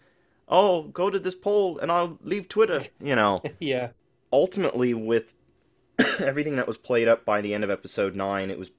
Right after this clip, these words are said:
Speaker 1: feeling a lot more clear to me that it, if things didn't go Matsson's way, it was going to be Kendall. But then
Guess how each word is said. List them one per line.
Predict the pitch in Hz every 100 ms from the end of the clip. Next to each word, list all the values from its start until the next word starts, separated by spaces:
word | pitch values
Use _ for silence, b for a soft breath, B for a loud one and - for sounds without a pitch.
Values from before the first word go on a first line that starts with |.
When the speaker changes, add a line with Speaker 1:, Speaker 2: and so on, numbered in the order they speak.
| _
Speaker 1:
feeling | 185 208 160
a | 127
lot | 113 113 110 110 117
more | 104
clear | - 113 107
to | 104
me | 101 95
that | 95 -
it, | 104 - -
if | 110
things | 131 127 120
didn't | 117 113 110
go | 110
Matsson's | 101 98 95 98 95
way, | 92 92 92
it |
was | 92 87
going | 98 92
to | 92
be | - 90 87 85 80 _ _ _
Kendall. | - 104 92 87 80 78 _ _ _ _ _ _ _ _ _ _ -
But | 113 113
then | 113 110 107 104